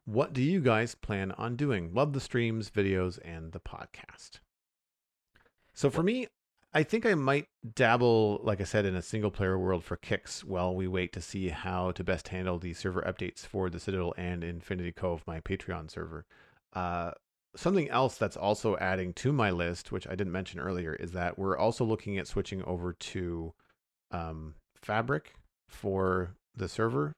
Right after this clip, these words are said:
Speaker 1: for performance issues and stuff. So I have a lot of things to work out. And so in the meantime, though, I still obviously wanna play one sixteen.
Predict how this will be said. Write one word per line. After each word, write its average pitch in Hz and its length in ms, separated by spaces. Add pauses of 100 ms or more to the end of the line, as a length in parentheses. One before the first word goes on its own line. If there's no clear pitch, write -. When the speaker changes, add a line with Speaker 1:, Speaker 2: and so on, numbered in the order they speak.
Speaker 1:
for 95 220
performance 127 580
issues 156 320
and 147 120
stuff. 170 280 (460)
So 117 500
I 127 60
have 135 100
a 123 60
lot 135 380
of 131 80
things 131 240
to 113 80
work 104 240
out. 98 340
And 95 180
so 101 280
in 110 100
the 117 60
meantime, 156 480
though, 98 180
I 95 80
still 113 200
obviously 101 300
wanna 90 160
play 92 160
one 87 180
sixteen. 87 540